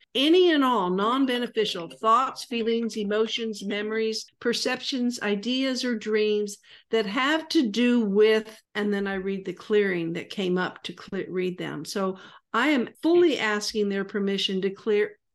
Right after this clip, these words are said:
everything about the topic from that perspective.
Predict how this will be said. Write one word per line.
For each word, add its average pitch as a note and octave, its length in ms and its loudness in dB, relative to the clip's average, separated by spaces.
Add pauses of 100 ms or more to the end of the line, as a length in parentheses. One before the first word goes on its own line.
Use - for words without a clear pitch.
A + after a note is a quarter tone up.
(120)
everything E4+ 800 0
about F#3+ 360 -4
the F#3+ 100 -8
topic D4 720 0
from G#3+ 180 2
that G3 200 0
perspective. G3 800 -6